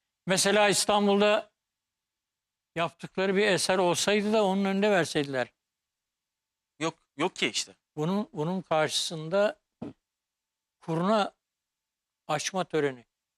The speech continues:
Speaker 1: Ya bunların şeyi, ajansı kimse acaba şey mi, ters ma-, manyel
Speaker 2: Ters
Speaker 1: mi
Speaker 2: manyel
Speaker 1: yapıyor?
Speaker 2: yapıyor belki de. Evet,
Speaker 1: He?
Speaker 2: ters kolpa.
Speaker 1: Evet.
Speaker 2: Olabilir. İ M C uydusu da var
Speaker 1: Evet,
Speaker 2: bu arada. Onu da
Speaker 1: gitti.
Speaker 2: söyleseniz.
Speaker 1: Evet,
Speaker 2: Evet.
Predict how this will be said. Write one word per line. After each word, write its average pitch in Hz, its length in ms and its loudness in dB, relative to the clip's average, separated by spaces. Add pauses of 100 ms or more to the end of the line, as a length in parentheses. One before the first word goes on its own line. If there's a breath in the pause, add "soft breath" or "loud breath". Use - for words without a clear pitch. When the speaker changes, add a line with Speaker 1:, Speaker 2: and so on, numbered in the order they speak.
(120)
Speaker 1:
Ya 175 240 0
bunların 190 460 2
şeyi, 185 520 2
ajansı 156 600 0
kimse 175 540 -2 (1400)
acaba 180 500 0
şey 202 260 0
mi, 180 60 -2
ters - 360 -2
ma-, 165 280 -4
manyel 165 320 0
Speaker 2:
Ters 220 180 2
Speaker 1:
mi 151 60 0
Speaker 2:
manyel 113 260 4
Speaker 1:
yapıyor? 95 260 -8
Speaker 2:
yapıyor - 0 - (200)
belki - 0 -
de. 101 160 -4
Evet, 175 100 4
Speaker 1:
He? 208 40 0
Speaker 2:
ters 214 140 -8
kolpa. - 300 -20 (520)
Speaker 1:
Evet. 127 120 0
Speaker 2:
Olabilir. 123 300 -4 (260 soft breath)
İ 170 140 2
M 208 140 4
C 254 100 4
uydusu 262 420 4
da 262 120 6
var 214 100 4
Speaker 1:
Evet, 247 140 4
Speaker 2:
bu - 40 2
arada. 233 220 4
Onu 185 100 0
da - 40 4
Speaker 1:
gitti. 240 120 6
Speaker 2:
söyleseniz. 143 520 2
Speaker 1:
Evet, 202 120 4
Speaker 2:
Evet. 196 240 0